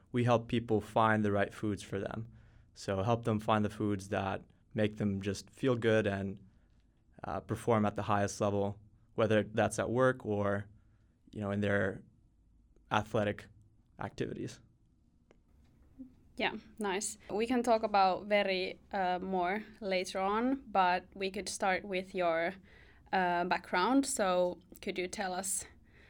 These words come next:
Speaker 2: more about where you grew up and what you studied?
Speaker 1: Sure, yeah. So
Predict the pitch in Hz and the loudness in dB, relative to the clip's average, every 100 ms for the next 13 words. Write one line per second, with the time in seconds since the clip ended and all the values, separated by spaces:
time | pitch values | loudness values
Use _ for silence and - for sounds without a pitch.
0 | - - 196 180 196 196 185 - 190 180 | -20 -10 -4 -4 -4 -4 -2 0 0 0
1 | 180 185 190 196 190 - - 185 190 220 | -2 -4 -6 -8 -10 -18 -8 -2 -2 -4
2 | - 196 180 170 175 - 202 107 - - | -4 -2 -2 -4 -6 -6 -8 -6 -6 -6
3 | 113 123 - - - - _ _ - - | -6 -6 -8 -10 -20 -20 _ _ -10 -6
4 | - 120 98 104 101 98 - - - _ | 0 2 2 2 0 -2 -10 -20 -20 _
5 | _ _ _ - - - - 120 107 104 | _ _ _ -20 -16 -8 2 4 6 6
6 | 107 107 | 4 2